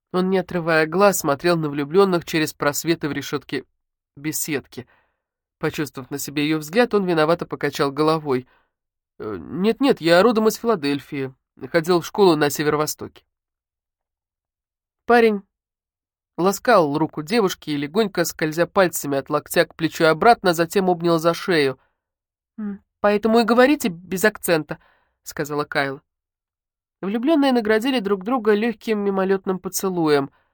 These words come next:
«Полагаю, так и есть».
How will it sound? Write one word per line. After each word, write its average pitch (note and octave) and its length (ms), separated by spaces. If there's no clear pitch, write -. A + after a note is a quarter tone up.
«Полагаю, F3+ 500
так C#3 240
и A#2+ 40
есть». - 420